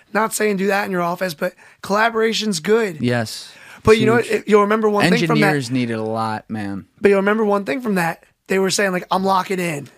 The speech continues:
Speaker 1: Remember?
Speaker 2: Mm-hmm.
Speaker 1: They're getting in front of the computer. Like,
Speaker 2: Yeah, yeah.
Speaker 1: you, you lock in, then you come out of it, you collaborate.
Speaker 2: That's it, man. That's what, like, look at, just look at the topic creativity. Look at songs.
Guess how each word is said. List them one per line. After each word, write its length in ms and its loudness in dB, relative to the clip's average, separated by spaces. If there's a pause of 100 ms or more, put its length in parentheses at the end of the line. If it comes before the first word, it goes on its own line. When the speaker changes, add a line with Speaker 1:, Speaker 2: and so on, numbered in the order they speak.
(180)
Speaker 1:
Remember? 360 0 (120)
Speaker 2:
Mm-hmm. 300 -6
Speaker 1:
They're 140 -4
getting 180 -4
in 40 -8
front 220 -6
of 60 -6
the 20 -20
computer. 260 -4
Like, 200 0
Speaker 2:
Yeah, 120 -12
yeah. 100 -4
Speaker 1:
you, 120 -10
you 120 -2
lock 320 -2
in, 180 -2
then 100 -2
you 60 -6
come 240 -8
out 160 -2
of 60 -6
it, 80 -6
you 60 -12
collaborate. 560 -2 (400)
Speaker 2:
That's 260 -10
it, 200 -2
man. 480 -6
That's 260 -2
what, 220 -2
like, 260 -2 (460)
look 260 0
at, 120 2 (380)
just 240 -2
look 200 0
at 80 0
the 80 0
topic 360 -4
creativity. 560 -2
Look 200 -2
at 100 -4
songs. 680 -4